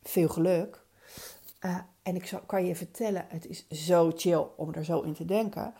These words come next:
Want iemand bij ons in de auto, die zat zich wel echt een soort van op te fokken. Die zei ook, "Ik kan me daar altijd zo boos om maken." Ehm,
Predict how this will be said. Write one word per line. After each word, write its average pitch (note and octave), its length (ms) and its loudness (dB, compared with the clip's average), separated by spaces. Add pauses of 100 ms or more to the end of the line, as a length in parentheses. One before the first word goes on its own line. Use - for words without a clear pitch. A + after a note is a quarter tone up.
(300)
Want C#4+ 460 8
iemand A3 260 0
bij G#3 100 4
ons G#3 120 2
in G3+ 60 2
de G3+ 60 2
auto, F#3 440 6
die F#3+ 280 0
zat E3+ 220 2
zich F3 140 -2
wel E3 300 6
echt - 180 -2
een F3 60 -8
soort E3 200 0
van E3 180 -4
op - 120 -10
te - 80 -10
fokken. F#3 240 0
Die D4 100 6
zei F#4 240 6
ook, G3 180 4
"Ik A#3+ 140 2
kan F3+ 140 -4
me F3 60 -2
daar D3+ 100 -2
altijd G#3 300 0
zo E4 160 8
boos F#4+ 260 6
om F#4 100 -4
maken." F#4+ 500 6 (840)
Ehm, C4+ 600 12